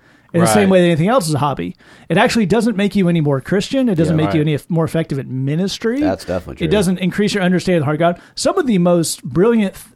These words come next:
Speaker 1: Christian, or th-, th-, people who do the theology of Christian stuff in the world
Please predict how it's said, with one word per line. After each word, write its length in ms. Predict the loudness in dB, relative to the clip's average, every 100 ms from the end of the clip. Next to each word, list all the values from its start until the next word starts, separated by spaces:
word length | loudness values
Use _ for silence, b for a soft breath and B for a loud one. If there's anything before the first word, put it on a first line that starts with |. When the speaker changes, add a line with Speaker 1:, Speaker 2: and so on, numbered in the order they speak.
| -6
Speaker 1:
Christian, 640 | -2 -2 -2 -2 -2 -4 -6 b b b
or 140 | -2 -4
th-, 60 | -10 -20 -20 -20 -20 -20
th-, 180 | -16 -4
people 160 | 0 2
who 40 |
do 120 | 4 2
the 80 |
theology 500 | 2 2 2 2 0
of 80 | -2
Christian 380 | -2 -4 -2 -4
stuff 200 | -2 -2
in 20 |
the 60 | 0
world 200 | -2